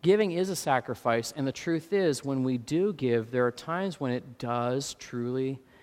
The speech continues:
cost. There is sacrifice. And God does reward, but it comes at the proper time. In fact, the proper time might not be in this,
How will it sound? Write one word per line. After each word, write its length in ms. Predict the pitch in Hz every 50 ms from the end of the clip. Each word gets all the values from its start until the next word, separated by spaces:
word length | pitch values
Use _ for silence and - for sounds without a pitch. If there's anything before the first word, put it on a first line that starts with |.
| - - - - - _ _ _ _ _ _ _ _ _ _ _ _ _ _
cost. 640 | - - - 208 202 - 104 95 - - - - - - _ _ _ _ _ _ _ _ _
There 160 | - 120 131
is 100 | 151 147
sacrifice. 1040 | - - - 165 170 190 - - 156 - - - 107 107 107 - - - - - - - _ _ _ _ _ _ _ _ _ _ _ _ _ _ _ _ _ _ _ _ - - - - - - _ _
And 160 | - 139 123
God 400 | 127 143 143 147 151 143 123 -
does 440 | - 165 160 185 220 240 214 - -
reward, 680 | - 175 143 127 113 113 113 113 113 113 131 156 160 151 - _ _ _ _ _ _ _ _ _ _ _ _ _ _ _ _ _ _ _ _ _ _
but 100 | 120 127
it 80 | 147 -
comes 340 | - - 170 170 170 143 -
at 80 | -
the 60 | -
proper 340 | - - 147 135 131 - 139
time. 600 | 123 - - - 151 151 147 131 120 110 104 101 107 95 - _ _ _ _ _ _ _ _ _ _ _ _ _ _ _ _ _ _
In 140 | - 131 123
fact, 300 | 120 - 147 143 143 -
the 60 | -
proper 380 | - - - 156 143 139 - 131
time 420 | - - - - 175 180 180 175
might 200 | 143 127 123 110
not 240 | - 120 110 113 -
be 160 | - 123 120
in 100 | 120 120
this, 320 | 120 120 120 - - -